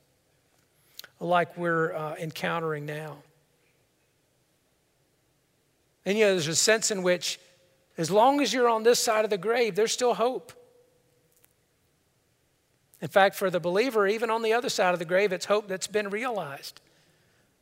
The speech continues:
But for people who are still standing, in spite of what the circumstances are, there is still hope,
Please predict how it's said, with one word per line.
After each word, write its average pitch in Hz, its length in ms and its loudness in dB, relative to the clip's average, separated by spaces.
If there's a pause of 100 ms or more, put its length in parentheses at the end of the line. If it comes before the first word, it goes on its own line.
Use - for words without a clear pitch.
(360)
But 202 140 2
for 214 140 -2
people 233 420 -2
who 220 160 -2
are 190 120 2
still 240 320 0
standing, 240 460 2
in 196 80 0
spite 254 380 6
of 254 80 0
what 247 160 -2
the 220 100 -2
circumstances 196 840 -4
are, 143 300 -6 (880)
there 202 280 2
is 185 140 -4
still 202 280 -2
hope, 220 280 2